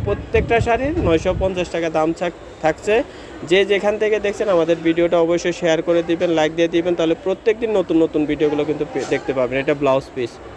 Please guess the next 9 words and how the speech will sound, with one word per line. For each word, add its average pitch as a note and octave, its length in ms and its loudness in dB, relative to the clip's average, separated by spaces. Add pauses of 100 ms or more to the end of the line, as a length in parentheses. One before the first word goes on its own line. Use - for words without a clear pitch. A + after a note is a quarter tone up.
(1500)
So F#3 120 4
ভিউয়ার G#3 240 4
সবাই A3+ 160 4 (120)
ভালো G#3 160 2 (120)
থাকবেন, G#3 300 0
সুস্থ G3+ 240 -6 (120)
থাকবেন। F#3 240 -2 (100)
নতুন F3 220 -2
নতুন F3 180 0